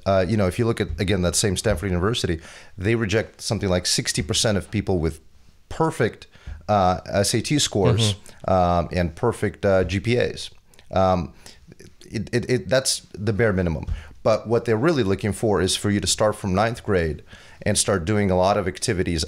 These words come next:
Speaker 1: outside the classroom. Um, we call them extracurricular activities.
Speaker 2: Yeah.
Speaker 1: Um, and, and, and, and try to really do as much as possible, as,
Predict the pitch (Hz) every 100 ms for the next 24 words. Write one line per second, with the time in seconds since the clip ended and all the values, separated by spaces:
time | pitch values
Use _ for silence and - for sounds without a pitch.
0 | - 139 - 110 95 78 - 87 95 -
1 | - - - - - - 85 82 80 82
2 | 101 117 95 80 104 - - - 95 87
3 | 82 80 - 85 82 80 92 90 - -
4 | 85 87 85 82 80 82 - - - 98
5 | 95 92 87 104 98 - 104 98 107 95
6 | - - 151 147 123 101 135 127 98 117
7 | 95 87 101 101 104 - 95 87 - 82
8 | 82 - -